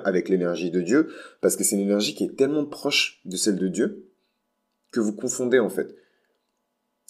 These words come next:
Et c'est pour ça, ne vous trompez pas, même si Zeus, c'est le roi de tous les dieux, dans la mythologie gréco-romaine, en tout cas dans les mythologies gréco-romaines,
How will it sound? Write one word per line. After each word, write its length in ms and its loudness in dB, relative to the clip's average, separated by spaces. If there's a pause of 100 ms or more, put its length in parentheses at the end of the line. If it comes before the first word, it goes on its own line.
Et 60 0
c'est 100 2
pour 140 0
ça, 120 10
ne 120 4
vous 160 0
trompez 340 0
pas, 180 4
même 220 0
si 400 -2
Zeus, 460 -4
c'est 200 -4
le 500 0 (320)
roi 340 6
de 120 2
tous 180 -6
les 140 2
dieux, 420 -4 (160)
dans 220 -2
la 100 0
mythologie 560 -2
gréco-romaine, 640 -2
en 80 -4
tout 80 -16
cas 100 4
dans 140 -4
les 120 2
mythologies 540 -2
gréco-romaines, 680 -4